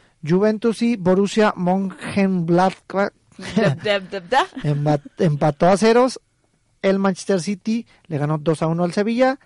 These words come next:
Speaker 1: Y pues el día de ayer el Farsa le ganó de visita dos a cero al Bate Borisov, en un partidazo donde Javier Chita-, Chicharito Hernández, eh, metió dos goles, empató el Bayer Leverkusen cuatro cuatro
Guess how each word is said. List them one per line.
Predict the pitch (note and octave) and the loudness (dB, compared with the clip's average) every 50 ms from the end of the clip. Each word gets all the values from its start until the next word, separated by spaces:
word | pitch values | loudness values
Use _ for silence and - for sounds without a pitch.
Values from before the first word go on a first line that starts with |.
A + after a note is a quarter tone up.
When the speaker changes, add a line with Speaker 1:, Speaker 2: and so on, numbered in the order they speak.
| _ _ _ _ _ - | _ _ _ _ _ -2
Speaker 1:
Y | A3+ C4+ - | -2 -2 0
pues | - A3+ F#3+ F#3+ | 0 -2 0 0
el | E3+ E3+ | 0 2
día | F3 F3 | 2 4
de | F3 F3 | 4 4
ayer | E3+ E3 F3+ F#3+ G3 - - | 2 2 2 2 2 0 -4
el | - - C#3 C3+ C3 B2+ B2 B2 C3+ _ | -6 -4 -4 -2 -4 -4 -6 -8 -12 _
Farsa | - - - G#3 G#3+ G#3+ G#3 F#3 - G#3 G3+ G#3+ G#3 _ _ _ _ _ _ | -12 -4 0 2 4 4 4 2 2 0 0 0 0 _ _ _ _ _ _
le | - D3 C3+ | -6 -4 -2
ganó | C#3+ C#3+ C#3+ D3 D#3 - | -2 -2 -2 -4 -4 -6
de | - D3 D3+ D3+ C#3+ | -4 -2 0 0 0
visita | D3+ D3+ - - F3 - - F3 F3 F#3 F#3 _ _ _ _ _ _ _ _ - | 0 -2 -4 -6 -8 -6 0 0 0 0 0 _ _ _ _ _ _ _ _ -16
dos | - D3+ E3+ F3 E3 F#3+ | -6 0 0 0 2 2
a | F3 | 0
cero | C#3+ F3+ F3+ F3+ F3 F3 | 0 2 2 4 4 4
al | F3 E3 | 2 2
Bate | D#3 D3+ E3 E3 - - D#3 | 0 0 -2 -2 -2 -2 -4
Borisov, | C#3+ D#3+ D#3+ E3 E3+ - A3 A3+ B3 A#3 _ _ _ _ _ _ _ _ _ | 0 2 2 2 2 2 4 2 2 2 _ _ _ _ _ _ _ _ _
en | - C#3 C#3+ C#3+ D3+ D3 | -2 -2 0 0 0 0
un | D#3 F#3+ A3 - - - | -2 -2 -4 -6 -6 -2
partidazo | - F3+ E3 - - F3 F3 F#3+ F#3+ F3+ - G#3+ G#3 | 0 0 0 0 0 2 2 2 2 2 2 0 2
donde | F3+ E3+ D#3+ E3 F3+ G3 G3+ G3 | 2 0 0 2 2 2 2 2
Javier | E3+ - D3+ D3 E3 D#3+ | 0 0 2 2 2 2
Chita-, | - - - - - C#3 D#3+ - _ _ _ | 0 -8 -14 -10 -8 -8 -8 -8 _ _ _
Chicharito | - - D3+ - - C#3+ D3+ D3+ - | -6 -6 -4 -2 0 -2 -2 0 -2
Hernández, | D#3 E3 E3 E3 E3+ F3+ G3 G#3+ - - - _ _ _ _ _ _ _ _ - | -4 -2 -2 -2 -2 -2 -2 -2 -4 -8 -20 _ _ _ _ _ _ _ _ -4
eh, | C3+ C3+ C#3 C3+ C3+ C3+ C3 | -2 0 0 2 0 0 -2
metió | C3+ C#3 C3+ - D#3 D3+ | -2 -4 -2 0 2 2
dos | D#3+ E3 D#3+ | 2 2 2
goles, | D#3+ F#3+ G3+ G#3+ A3+ A#3 A#3 - - | 2 2 2 4 2 0 0 -2 -4
empató | E3+ D#3 D3 D3 D3+ C#3+ - - D#3+ | -4 -4 -2 -2 -4 -6 -2 0 0
el | D#3+ D#3 | 0 0
Bayer | D#3 D#3 D3+ D3+ D#3+ D#3+ | 0 0 2 2 2 2
Leverkusen | D#3+ E3 E3+ E3+ E3 - F#3+ F3 - G3 F#3 F3 | 2 2 2 0 0 -2 -4 -2 -2 -4 -4 -4
cuatro | - - F3+ F#3+ G3 - G#3 F#3 | -2 2 2 2 2 2 0 -2
cuatro | - - F#3 F#3+ F#3+ - G#3+ G#3+ A3+ | 0 2 2 2 2 2 0 0 0